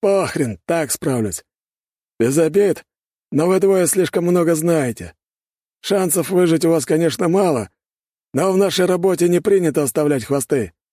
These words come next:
«Нила, берегись!» Я успел предупредить девушку, а она среагировать. Она была ближе всех к зданию, поэтому изящным прыжком нырнула в окно.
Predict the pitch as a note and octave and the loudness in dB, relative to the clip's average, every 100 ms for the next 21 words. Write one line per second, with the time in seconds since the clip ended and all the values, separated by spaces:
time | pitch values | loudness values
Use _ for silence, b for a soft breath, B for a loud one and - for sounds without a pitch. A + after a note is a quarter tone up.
0 | _ _ _ _ _ _ - B2+ A2 E2 | _ _ _ _ _ _ -2 0 -2 -6
1 | _ A#2+ D#3 D#3 C#3+ - _ _ _ _ | _ -4 -2 0 -2 -4 _ _ _ _
2 | _ _ _ - C#2 C#2+ - D2+ - D#2 | _ _ _ -6 -4 -4 -2 -4 -4 -6
3 | D2+ E2 D#2+ D#2 F2 F2 D#2+ F2 E2 E2+ | -6 -6 -6 -4 -2 -2 -2 -4 -2 -2
4 | E2+ D#2+ - F2 D#2+ D#2 C2 G#1 - - | -2 -4 -2 -2 -4 -6 -8 -12 -18 -20
5 | _ _ _ - D#2 G2+ G2+ G#2 G2 G2+ | _ _ _ -10 -6 -4 -2 -2 0 0
6 | F#2+ F2+ G#2 F2 D#2 E2 E2+ G#2+ F2+ D2 | -2 -2 -4 -4 -8 -10 -6 -4 -4 -6
7 | B1+ - A2 F#2+ G2+ F#2+ A#2 - G2+ F2+ | -8 -8 -6 -2 -2 0 -2 -2 -4 -4
8 | F2 - G#2+ G2 F2+ F2+ F#2+ F2+ F2 E2+ | -6 -4 -4 -2 -2 -2 -2 0 -2 -4
9 | E2+ C2+ G1+ | -6 -8 -10